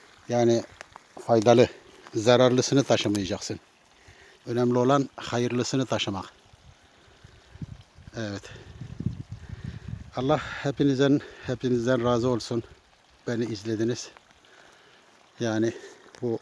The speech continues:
videoyu izlediniz. Bize dua edin kardeşlerim. Allah'a emanet olunuz. Ne güzel güne, güzel bir manzara ama böyle temiz hava. Ee, bu yaz başlangıcında.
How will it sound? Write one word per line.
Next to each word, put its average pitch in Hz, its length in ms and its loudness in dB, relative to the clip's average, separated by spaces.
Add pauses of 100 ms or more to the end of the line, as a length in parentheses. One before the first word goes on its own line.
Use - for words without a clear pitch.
(140)
videoyu 113 280 -4
izlediniz. 110 640 -6 (840)
Bize 135 240 2
dua 139 220 8
edin 117 180 2
kardeşlerim. 98 500 -2 (500)
Allah'a 120 440 2
emanet 117 360 4
olunuz. 101 420 -2 (1080)
Ne 117 60 0
güzel 107 280 2
güne, 113 380 0
güzel 107 340 -2 (1200)
bir 127 100 0
manzara 110 420 4
ama 110 240 2 (200)
böyle 110 260 -2
temiz 117 460 0
hava. 104 240 2 (2500)
Ee, 104 200 -4 (680)
bu 113 240 -4
yaz 113 300 4
başlangıcında. 104 760 -2